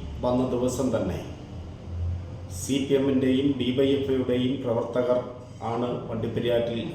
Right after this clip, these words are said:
ആദ്യമേ പ്രതിഷേധ പ്രകടനം നടത്തുന്നത്. ആ പ്രതിഷേധ പ്രകടനത്തിന് ശേഷമാണ് യൂത്ത്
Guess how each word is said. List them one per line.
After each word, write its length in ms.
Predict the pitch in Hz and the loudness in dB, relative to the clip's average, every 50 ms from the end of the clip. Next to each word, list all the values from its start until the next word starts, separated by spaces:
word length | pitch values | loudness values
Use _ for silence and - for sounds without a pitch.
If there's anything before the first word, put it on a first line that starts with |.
| - 104 | -4 -4
ആദ്യമേ 340 | 107 - 110 110 110 110 107 107 - | -4 -4 -4 -4 -2 -2 -4 -4 -6
പ്രതിഷേധ 520 | - 101 - 107 107 110 - 120 117 - - 110 107 107 - - - - - - - - - | -6 -6 -4 -4 -4 -2 0 0 0 0 0 0 -2 -2 -6 -8 -12 -14 -16 -18 -16 -12 -8
പ്രകടനം 420 | 101 101 107 107 113 110 104 104 104 92 | -6 -4 -4 -2 0 0 0 0 -2 -2
നടത്തുന്നത്. 480 | 90 85 - - 80 78 73 - - - - - - - - - - - - - - - - - - - - - - - - - - - - - - - - - - 127 | -4 -6 -6 -8 -8 -8 -8 -10 -12 -14 -16 -16 -16 -18 -18 -18 -18 -18 -18 -18 -18 -18 -18 -18 -18 -18 -18 -18 -16 -16 -16 -16 -16 -18 -18 -18 -18 -18 -14 -4 4 4
ആ 40 | 139 139 | 6 6
പ്രതിഷേധ 440 | 147 139 127 143 - - 165 156 156 156 151 | 6 6 4 4 4 6 6 6 8 8 8
പ്രകടനത്തിന് 520 | 143 147 147 147 143 143 - - 139 135 131 135 | 8 6 8 8 6 6 4 4 2 2 4 2
ശേഷമാണ് 580 | 135 131 131 - 139 131 127 123 110 98 95 95 98 101 107 - - - - - - - - - - - - - - - - - - - - - - - - - - - - 113 | 2 2 2 2 2 2 2 2 2 0 -2 -4 -4 -6 -8 -10 -12 -14 -14 -14 -14 -14 -14 -14 -16 -16 -14 -16 -14 -14 -14 -16 -16 -16 -14 -14 -14 -14 -14 -14 -16 -14 -8 -2
യൂത്ത് 260 | 117 135 143 139 156 | 2 2 2 4 6